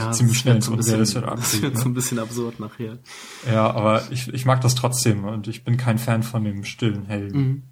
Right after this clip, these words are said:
Speaker 2: wie es, wie es manche andere Spiele wie Dead Space eins zum Beispiel machen.
Speaker 1: Ja. Nee, aber das
Speaker 2: Und da hat das Spiel auf jeden Fall extrem viele Sympathiepunkte direkt gewonnen bei mir.
Speaker 1: Ja, das fand ich auch schon sehr schön.
Speaker 2: Ja. Ja, und was eben sonst noch, äh, zu Anfang relativ schnell auffällt, sind die Quicktime-Events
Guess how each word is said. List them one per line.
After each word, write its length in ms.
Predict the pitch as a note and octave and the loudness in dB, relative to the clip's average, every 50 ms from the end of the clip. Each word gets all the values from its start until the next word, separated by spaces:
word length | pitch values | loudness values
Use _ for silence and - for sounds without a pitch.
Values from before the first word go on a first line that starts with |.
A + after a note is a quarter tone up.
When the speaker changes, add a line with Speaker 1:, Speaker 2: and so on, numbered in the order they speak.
| _ - | _ -10
Speaker 2:
wie 140 | B2 G#2 G2+ | -8 -6 -6
es, 200 | G2 - - - | -6 -6 -6 -6
wie 60 | G#2+ | -6
es 140 | G2 - - | -6 -4 -6
manche 200 | G#2 G2 - - | -6 -6 -6 -8
andere 220 | G#2 G#2 G2+ G2+ | -8 -8 -8 -10
Spiele 300 | - - - A2+ G#2 F#2+ | -12 -12 -10 -8 -8 -8
wie 80 | G2+ G#2 | -8 -8
Dead 200 | - G#2 - - | -8 -8 -8 -8
Space 440 | - - G#2 G2 - - - _ _ _ | -10 -8 -8 -8 -8 -12 -14 _ _ _
eins 380 | - - A#2+ G2+ G2 F#2+ - - | -8 -6 -4 -4 -4 -6 -10 -10
zum 160 | - - G2+ | -8 -8 -6
Beispiel 260 | G2 G2 - - A2+ | -8 -8 -10 -8 -8
machen. 260 | G2+ G2 F#2+ G2 G#2+ G2+ | -8 -8 -8 -10 -10 -10
Speaker 1:
Ja. 160 | G#2 G#2 G2+ - - - - - - - - - - - _ _ - | -10 -12 -12 -14 -18 -20 -20 -20 -20 -20 -20 -20 -20 -20 _ _ -2
Nee, 120 | C#3 C3+ | -2 0
aber 100 | C3 B2+ | 0 0
das 180 | A#2 G2+ G#2 G#2+ | 0 -2 -2 -4
Speaker 2:
Und 100 | - - | -2 0
da 120 | A2 G#2+ G#2+ | 0 2 2
hat 140 | A#2 B2 | 4 4
das 120 | B2+ B2 - | 4 4 4
Spiel 200 | - - - B2 | 2 2 2 2
auf 120 | A#2 - | 4 6
jeden 120 | C3 B2+ B2 | 6 8 8
Fall 160 | - B2 A#2 | 8 6 4
extrem 320 | A#2+ - - - B2+ A#2+ A#2+ | 2 0 0 2 2 4 4
viele 180 | - A#2+ A2+ | 4 2 2
Sympathiepunkte 880 | G#2+ A2+ G#2+ - - - - - B2+ B2 - A#2+ G2+ G2 - G#2+ G#2 - - _ _ _ - | 2 2 0 0 -2 -4 -4 -6 -6 -6 -4 -6 -6 -4 -4 -6 -6 -6 -12 _ _ _ 0
direkt 400 | A#2+ G#2+ G#2+ - - - _ - | 0 0 0 -2 -6 -12 _ -4
gewonnen 380 | - A2 G2+ G#2 G2+ G2 G2 | -4 -2 0 0 -2 -2 -4
bei 100 | F#2+ G2 | -6 -8
mir. 180 | F#2+ F#2+ F#2+ F#2+ | -8 -6 -2 -2
Speaker 1:
Ja, 220 | B2+ A#2 G2+ - - - | -2 -2 -2 -6 -10 -8
das 160 | - B2+ B2+ | -8 -6 -6
fand 180 | - - B2+ A#2+ | -6 -8 -8 -8
ich 120 | A#2+ - | -8 -10
auch 100 | - A2+ | -10 -12
schon 180 | - - A#2 A2+ | -12 -10 -10 -10
sehr 120 | A2+ A2 | -10 -10
schön. 300 | A2 - - G#2+ G#2+ A2 - _ _ _ _ _ _ _ _ _ _ _ _ - | -12 -10 -12 -12 -12 -14 -16 _ _ _ _ _ _ _ _ _ _ _ _ -10
Speaker 2:
Ja. 200 | A#2 G#2 G2+ G#2 - _ _ _ _ _ _ _ _ _ _ _ _ _ _ _ _ _ _ _ - | -8 -8 -8 -8 -14 _ _ _ _ _ _ _ _ _ _ _ _ _ _ _ _ _ _ _ 2
Ja, 100 | B2+ B2+ | 4 6
und 80 | B2+ | 6
was 160 | A#2+ A#2 A#2 C#3+ | 6 6 4 2
eben 160 | C3 A#2+ A#2 | 2 4 4
sonst 240 | A2+ A#2+ A#2+ B2+ - | 4 4 2 2 0
noch, 320 | D3 C3+ B2+ - - - | 0 0 -2 -4 -8 -6
äh, 300 | - C3 B2 B2 B2 B2 B2 - - - _ _ _ _ _ _ _ _ | 0 2 4 4 4 2 0 -4 -10 -16 _ _ _ _ _ _ _ _
zu 160 | - - - | -12 -8 -4
Anfang 300 | - A#2+ B2 - C3 B2 A#2 | -4 -4 -2 0 0 0 2
relativ 340 | A#2+ A#2+ A2+ - B2 B2 | 0 -2 -4 -4 -6 -8
schnell 160 | - - B2+ B2 | -6 -6 -6 -4
auffällt, 340 | A#2+ B2 B2+ - A#2+ A2+ | -4 -4 -2 -2 -2 0
sind 120 | A#2 A#2+ A2 | 0 -2 -2
die 80 | A2 | -4
Quicktime-Events 960 | A2 - - C3+ C3 - - C#3+ D#3 D#3 C3 C3 C#3+ D3+ D#3 - - - - | -6 -6 -8 -8 -8 -8 -8 -10 -8 -6 -6 -6 -6 -6 -6 -10 -12 -12 -16